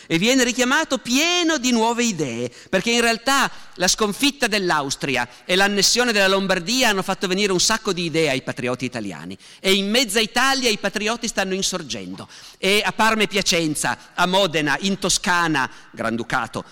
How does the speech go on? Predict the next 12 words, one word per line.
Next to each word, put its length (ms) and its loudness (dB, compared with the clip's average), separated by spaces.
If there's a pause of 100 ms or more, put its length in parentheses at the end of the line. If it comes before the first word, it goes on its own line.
(120)
nella 380 4
Romagna, 720 2
parte 340 0
dello 160 -2
Stato 240 -2
Pontificio, 720 0 (220)
i 100 -6
patrioti 600 2
stanno 340 0
prendendo 540 0
il 80 -2
potere, 720 0